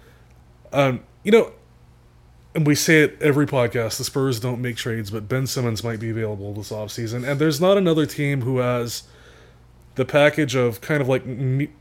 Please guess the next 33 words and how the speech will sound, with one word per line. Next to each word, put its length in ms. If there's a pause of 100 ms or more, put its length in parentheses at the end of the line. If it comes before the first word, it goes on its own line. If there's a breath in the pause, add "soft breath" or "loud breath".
(400)
mid-range 640
assets 560
that 140
the 80
Spurs 400
do, 160
where 140
they 100
have 140
the 80
contracts, 800
they 120
have 160
all 140
of 60
their 120
draft 300
picks, 500 (760 soft breath)
they 120
have 120
some 280
interesting 480
young 200
guys 380
where 160
they 120
could 180
make 160
a 40
trade 300
like 160
that 140
happen. 440